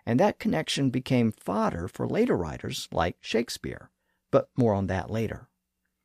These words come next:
Now, when we left off with our historical narrative a couple of episodes back, we were still in the reign of the third of the Lancastrian kings,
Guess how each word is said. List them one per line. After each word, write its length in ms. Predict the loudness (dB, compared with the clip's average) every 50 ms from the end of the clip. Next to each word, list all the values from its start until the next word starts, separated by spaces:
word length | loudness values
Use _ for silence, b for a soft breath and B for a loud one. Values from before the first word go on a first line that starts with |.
| _ _ _ _ _ _ _ _ _ _ _ _ _ -2
Now, 140 | 0 2 2
when 120 | 4 4
we 120 | 4 4 4
left 340 | 4 4 2 2 2 0
off 380 | 2 4 4 4 4 2 0 0
with 160 | -2 0 2 4
our 220 | 4 4 4 2
historical 580 | 2 0 -2 0 2 2 2 2 2 2 0 0
narrative 460 | 2 2 2 2 2 2 0 -2 -2
a 60 | -4
couple 300 | -2 -2 -2 -2 -2 -2
of 80 | -2 -2
episodes 540 | -2 -4 -4 -6 -4 -2 -2 -2 -4 -2
back, 400 | 0 2 2 2 2 0 -2 -4 -10 _ _ _ _ _ _ _ 0
we 120 | 2 2
were 100 | 4 2
still 480 | 2 0 -2 -4 0 2 4 4 4 4
in 80 | 2
the 100 | 2 0
reign 360 | 0 2 2 2 4 4 2 2
of 140 | 2 0 0 2
the 120 | 0 0
third 500 | 0 0 2 4 6 6 6 4 4 0
of 100 | -4 -4 -2
the 100 | -2 0
Lancastrian 680 | 0 0 0 0 2 0 0 0 -2 -4 -4 -4 -2
kings, 520 | -2 0 -2 -2 -2 -4 -8 -8 -10 -10